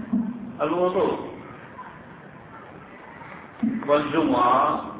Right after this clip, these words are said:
السعي إليها، السعي وسيلة إلى الجمعة والوضوء وسيلة إلى الصلاة، لكن كل من السعي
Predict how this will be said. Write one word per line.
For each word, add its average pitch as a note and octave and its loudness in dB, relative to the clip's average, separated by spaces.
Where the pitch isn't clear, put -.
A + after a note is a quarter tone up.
السعي C3+ 2
إليها، G2+ -8
السعي D#3 2
وسيلة A#2 0
إلى G#2+ -4
الجمعة G2+ -2
والوضوء A#2+ 0
وسيلة C3 0
إلى G#2+ 0
الصلاة، G2+ -4
لكن D3 2
كل E3+ 6
من C3+ 2
السعي B2+ 2